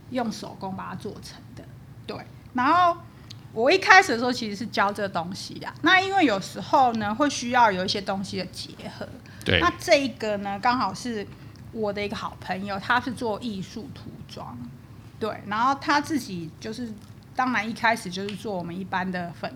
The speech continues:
Speaker 1: 刷嘛。
Speaker 2: 嗯。
Speaker 1: 那当然就是他自己就是对于这个东西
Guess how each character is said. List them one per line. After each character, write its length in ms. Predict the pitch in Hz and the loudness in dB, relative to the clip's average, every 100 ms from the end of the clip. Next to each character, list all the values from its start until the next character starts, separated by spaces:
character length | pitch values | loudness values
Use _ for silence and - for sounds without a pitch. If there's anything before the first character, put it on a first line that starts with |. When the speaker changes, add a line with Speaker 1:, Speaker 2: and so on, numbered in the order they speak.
| - | -12
Speaker 1:
刷 420 | - 185 165 185 | -10 -8 -8 -10
嘛。 140 | - - - | -12 -14 0
Speaker 2:
嗯。 240 | 127 156 | 4 6
Speaker 1:
那 260 | 98 254 85 78 - - - - - | 8 6 4 -4 -12 -20 -20 -14 4
当 220 | 277 294 | 6 8
然 180 | 233 208 | 4 2
就 100 | 240 | -4
是 460 | 247 233 208 190 - - - - - | -4 -4 -4 -6 -10 -20 -20 -20 0
他 120 | 262 | 2
自 180 | 247 285 | 2 -4
己 120 | 220 | -4
就 140 | 190 208 | -6 -6
是 260 | 226 208 196 | -4 -6 -4
对 180 | - 233 | 0 2
于 160 | 190 185 | 0 -4
这 140 | 220 | -6
个 80 | 208 | -6
东 180 | 180 180 | -4 -4
西 340 | - 196 208 | -4 -6 -8